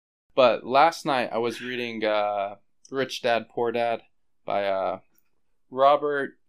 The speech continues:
Kiyosaki, and, uh, I'm, I'm in the beginning, beginning of the book, and, um, when he was nine, he, uh, was working for his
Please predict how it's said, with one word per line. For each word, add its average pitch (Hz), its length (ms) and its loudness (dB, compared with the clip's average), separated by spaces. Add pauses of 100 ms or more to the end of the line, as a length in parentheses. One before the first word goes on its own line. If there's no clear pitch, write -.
Kiyosaki, 117 1000 -4 (640)
and, 104 340 -6
uh, 95 380 0 (520)
I'm, 117 180 -4
I'm 117 320 -8 (300)
in 135 220 -6
the 127 60 -6
beginning, 120 440 -8 (160)
beginning 123 380 -6
of 104 120 -6
the 104 60 -6
book, 101 280 -4 (100)
and, 104 300 -6 (580)
um, 107 500 -4
when 123 160 -4
he 139 80 -2
was 127 200 -6
nine, 120 420 -2
he, 113 420 -6
uh, 101 280 4
was 104 180 -10
working 117 320 -4
for 107 160 -4
his 104 300 -6